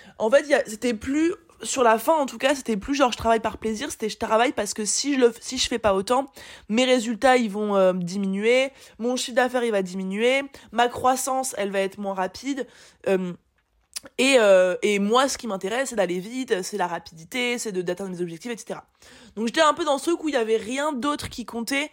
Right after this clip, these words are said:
que mes résultats et la croissance de mon entreprise, et, euh, j'avais cette autre croyance qui était que, euh,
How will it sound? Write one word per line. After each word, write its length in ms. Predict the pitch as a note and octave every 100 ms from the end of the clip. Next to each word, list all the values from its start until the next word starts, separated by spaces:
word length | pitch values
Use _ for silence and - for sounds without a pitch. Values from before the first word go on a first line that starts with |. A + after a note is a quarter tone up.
| - _ _ -
que 300 | C#4+ C#4+ C#4+ _ _ _ G3
mes 140 | A3+
résultats 680 | A#3+ A#3+ G3+ A3 C4 A#3 - -
et 180 | G3
la 120 | F#3+ F3+
croissance 260 | - A3
de 60 | G3+
mon 80 | G3
entreprise, 560 | G3 F#3 - D#4 D#4+ - _ _ _
et, 180 | C4 D4+ G#4+ - _ _ _ _ _ -
euh, 160 | G3 F#3+
j'avais 280 | G3 G#3+ C4
cette 140 | C#4+
autre 220 | C4+ -
croyance 560 | A#3 - A3 B3 E4+ -
qui 140 | -
était 240 | G#3+ A#3+ C#4+
que, 240 | C4+ C4+ E4+ _ _ _ _ - -
euh, 160 | -